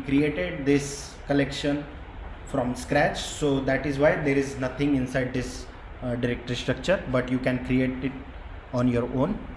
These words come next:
as per your requirement. Then you can create, uh, roles inside this role directory. So this is the basic information about the collection.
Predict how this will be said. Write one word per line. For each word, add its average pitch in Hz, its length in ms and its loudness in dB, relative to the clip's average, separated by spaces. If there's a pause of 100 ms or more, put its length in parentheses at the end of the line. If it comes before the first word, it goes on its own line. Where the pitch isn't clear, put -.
(160)
as 127 200 -4
per 139 120 2
your 131 300 4 (100)
requirement. 113 560 -4 (920)
Then 185 260 8
you 185 100 2
can 147 220 6
create, 170 480 2 (920)
uh, 123 120 0
roles 143 600 2
inside 135 560 4 (540)
this 123 220 2
role 131 260 6
directory. 143 500 2 (2750)
So 139 260 4
this 151 220 0
is 170 80 0
the 175 100 8
basic 160 360 2
information 147 580 4
about 131 480 2 (280)
the 127 140 4
collection. 127 560 -2